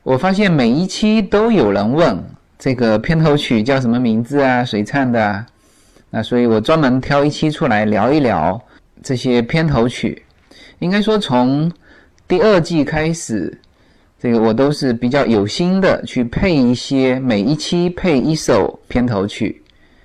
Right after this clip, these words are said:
当然这些片头曲呢，我也是有心挑的，基本上和主题比较接近。主要呢是因为好听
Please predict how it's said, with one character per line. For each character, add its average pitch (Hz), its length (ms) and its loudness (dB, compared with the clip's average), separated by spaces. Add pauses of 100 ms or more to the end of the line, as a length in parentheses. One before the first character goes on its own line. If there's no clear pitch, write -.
(100)
当 151 140 -2
然 156 120 0
这 185 160 2
些 170 160 2
片 185 220 0
头 156 180 2
曲 127 320 0
呢， 113 160 0
我 113 160 0
也 117 160 0
是 110 220 -4
有 98 200 0
心 143 280 -4
挑 156 360 2
的， 135 140 -4 (440)
基 240 180 -2
本 147 240 0
上 101 400 -2
和 107 460 0
主 101 320 -4
题 107 320 -4
比 127 240 0
较 95 240 -2
接 135 180 -2
近。 131 300 -6 (140)
主 120 200 0
要 185 220 4
呢 147 160 0
是 - 140 -4
因 156 120 0
为 143 120 0
好 113 200 -4
听 139 380 -4